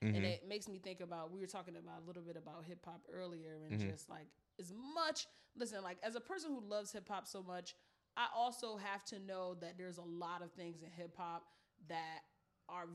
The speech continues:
Speaker 2: very <laughs> oppressive to my womanhood
Speaker 1: Yo.
Speaker 2: and can be, right?
Speaker 1: You know what's
Speaker 2: But <laughs>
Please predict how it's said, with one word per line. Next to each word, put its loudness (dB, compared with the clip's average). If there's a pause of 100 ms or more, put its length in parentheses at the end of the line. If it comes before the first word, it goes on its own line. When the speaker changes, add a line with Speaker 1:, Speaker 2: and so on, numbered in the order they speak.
(120)
Speaker 2:
very -2
<laughs> -4
oppressive 0
to -2 (240)
my 2 (100)
womanhood 0
Speaker 1:
Yo. 12
Speaker 2:
and 6
can 2
be, -4
right? 0 (180)
Speaker 1:
You 8
know 8
what's 10
Speaker 2:
But -2 (100)
<laughs> -6